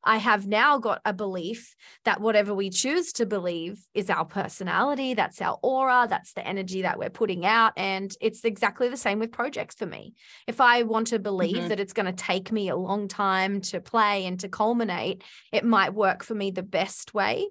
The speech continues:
Speaker 1: But if I also wanna
Speaker 2: Mm-hmm.
Speaker 1: take messy action and just get stuff done, I can also back myself with that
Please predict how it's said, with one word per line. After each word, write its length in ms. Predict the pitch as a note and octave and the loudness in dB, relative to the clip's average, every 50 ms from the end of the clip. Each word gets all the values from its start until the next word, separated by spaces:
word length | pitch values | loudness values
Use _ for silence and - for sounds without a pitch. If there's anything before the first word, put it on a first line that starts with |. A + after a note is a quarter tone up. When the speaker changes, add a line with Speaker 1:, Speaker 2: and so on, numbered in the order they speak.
| - - - - _ | -8 -16 -20 -20 _
Speaker 1:
But 140 | - A#3+ A3 | -2 0 0
if 100 | A3 A3+ | 2 4
I 200 | B3 A3 G#3 G#3 | 6 6 6 6
also 320 | - G#3 G#3+ G#3+ - G#3+ G#3 | 4 2 0 0 -2 -2 -2
wanna 180 | G3+ G3 F#3+ | -2 -2 -4
Speaker 2:
Mm-hmm. 120 | F3+ - G3+ | -4 -2 -4
Speaker 1:
take 200 | F#3 F3+ - - | -4 -4 -4 -2
messy 360 | G#3 F3 F#3+ F#3 - A3 - | -2 0 0 0 -2 -4 0
action 380 | - F3+ F3+ - - - G3+ | 0 0 0 0 -4 -4 -2
and 160 | F3+ F3+ F3 F3+ | -2 -4 -2 -2
just 260 | - E3+ E3+ - - | -2 -2 -2 -4 -4
get 220 | - F3+ - - | -4 -4 -6 -6
stuff 320 | - - G#3+ E3+ F3 - - | -8 -2 -2 -2 -2 -2 0
done, 320 | C#4+ D#4 F#4 B3 F#3 F#3 - | 2 2 2 2 0 -2 -2
I 120 | - D4+ | -2 -2
can 220 | D#4+ - - A3+ G#3 | -2 -4 -4 -4 -4
also 260 | G#3 G3 - F#3+ F#3+ | -4 -4 -4 -4 -2
back 260 | F#3 F#3+ F#3+ - - | -2 -4 -4 -4 -4
myself 440 | A3 F#3+ F#3+ F#3 - F#3+ E3+ F#3 - | -4 -4 -4 -2 -2 -2 -4 -4 -6
with 160 | G#3 G3+ - | -12 -12 0
that 260 | - D#4 D4+ - - | 2 2 2 2 0